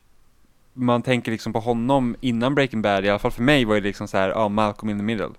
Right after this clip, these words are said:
Han är liksom en komiker, eller han gör komedier, och jag tyckte inte att han var speciellt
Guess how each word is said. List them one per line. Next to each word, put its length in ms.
Han 240
är 40
liksom 280
en 400
komiker, 600
eller 360
han 180
gör 100
komedier, 720
och 80
jag 80
tyckte 180
inte 120
att 60
han 100
var 60
speciellt 420